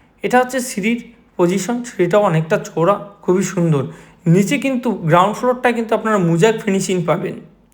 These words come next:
মেইন গেট থেকে ঢুকে আপনারা দেখতে পাবেন বড় একটা ডি-, লিভিং ডাইনিং। লিভিং ডাইনিং কিন্তু দস-, যথেষ্ট বড় এবং মোজাইক ফিনিশিং।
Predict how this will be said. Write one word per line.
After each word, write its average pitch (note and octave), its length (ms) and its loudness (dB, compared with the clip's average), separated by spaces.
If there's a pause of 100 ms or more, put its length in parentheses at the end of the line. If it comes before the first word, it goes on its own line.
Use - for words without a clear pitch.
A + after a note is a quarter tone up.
(2000)
মেইন A#3 240 6
গেট B3+ 180 -4
থেকে B3+ 180 -2
ঢুকে F#3+ 520 -2 (320)
আপনারা G#3+ 240 2
দেখতে G3 320 0
পাবেন G#3+ 300 2
বড় E3+ 280 6
একটা G#3 220 4
ডি-, D#3+ 320 -2
লিভিং D#3 320 4
ডাইনিং। E3+ 420 2 (640)
লিভিং A3 260 6
ডাইনিং A#3 300 4
কিন্তু A3 220 -4
দস-, D#3+ 440 0
যথেষ্ট F#3 540 0
বড় D#3 300 2 (600)
এবং A3+ 360 0 (1900)
মোজাইক G3+ 380 2
ফিনিশিং। E3 500 0